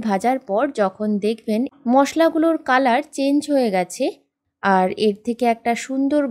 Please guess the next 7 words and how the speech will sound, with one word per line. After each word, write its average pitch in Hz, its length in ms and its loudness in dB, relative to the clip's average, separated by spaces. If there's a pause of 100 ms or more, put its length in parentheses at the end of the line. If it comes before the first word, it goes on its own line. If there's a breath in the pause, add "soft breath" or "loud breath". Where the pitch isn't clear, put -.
গন্ধ 233 240 2 (120)
বেরোতে 302 300 -2 (100)
শুরু 208 160 -4 (100)
করেছে, 190 340 -4 (540 soft breath)
তখন 233 260 0 (140)
বুঝবেন 247 400 -4 (220)
যে 202 140 -4